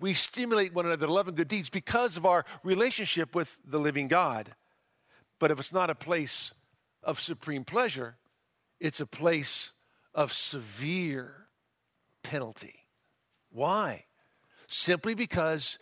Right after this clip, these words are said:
you refuse to come to Jesus Christ and believe in his name. The church is a place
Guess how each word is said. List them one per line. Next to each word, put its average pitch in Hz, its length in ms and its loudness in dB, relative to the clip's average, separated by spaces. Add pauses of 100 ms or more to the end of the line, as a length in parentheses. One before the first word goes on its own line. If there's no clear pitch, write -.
(200)
you 156 220 -2
refuse 180 720 -4
to 165 140 -8
come 175 380 -2
to 160 100 -6
Jesus 147 480 -8
Christ 135 500 -2 (260)
and 131 220 -4
believe 127 720 -6
in 117 100 -10
his 107 220 -8
name. 104 400 -8 (1800)
The - 80 -10
church - 640 2 (280)
is 139 160 -2
a 143 60 -2
place 165 640 0